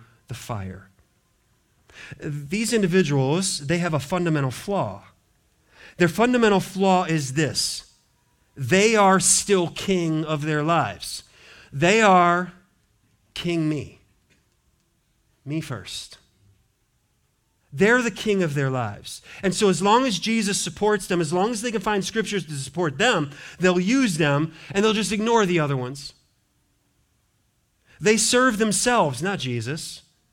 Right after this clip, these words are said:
And Jesus will come back to this, God willing, in our Sunday sermon next week. They don't bear good fruit. Why not? They can't.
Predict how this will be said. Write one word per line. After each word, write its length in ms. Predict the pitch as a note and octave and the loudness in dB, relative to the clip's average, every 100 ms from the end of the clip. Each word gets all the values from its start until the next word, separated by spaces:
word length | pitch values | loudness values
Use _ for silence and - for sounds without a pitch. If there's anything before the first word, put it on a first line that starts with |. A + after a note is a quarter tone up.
| _ _ _ _ _ _ _ _ _ _ _ _ _ _ D#3+ | _ _ _ _ _ _ _ _ _ _ _ _ _ _ -4
And 120 | C3+ | -2
Jesus 360 | E3+ G#3 G3 | -2 -2 -4
will 80 | F#3 | -4
come 200 | F3 E3+ | -2 -2
back 260 | D#3+ G3 F#3+ | 0 -2 -4
to 80 | D3+ | -4
this, 460 | C#3+ C#3+ - - - | -2 -4 -8 -12 -12
God 200 | D3+ C3+ | -6 -6
willing, 300 | C#3+ C#3 C3 | -4 -2 -2
in 100 | B2 | -4
our 120 | A#2 | -4
Sunday 560 | A#2 C#3 C3 B2+ A#2 A2+ - _ - | -6 -6 -6 -6 -8 -8 -14 _ -12
sermon 420 | - B2+ A#2 A2 | -6 -4 -4 -4
next 280 | G#2+ G#2+ E3+ | -6 -8 -10
week. 360 | F3+ - - _ _ _ _ _ _ _ _ _ _ _ _ _ _ _ - | -10 -12 -20 _ _ _ _ _ _ _ _ _ _ _ _ _ _ _ -2
They 140 | F#3+ | 0
don't 320 | E3+ G#3 B3 G3+ | 4 2 2 0
bear 220 | A3 G#3 | 0 0
good 260 | E3+ G3 | 0 0
fruit. 380 | D#3+ A3 G3 F#3+ | 0 -2 -2 -2
Why 180 | E3 F3 | -6 -10
not? 380 | G3 F#3+ - - _ _ _ _ _ | -10 -12 -14 -20 _ _ _ _ _
They 100 | F3 | -14
can't. 560 | F3 G#3 A3+ C#3 - | -12 -12 -12 -14 -18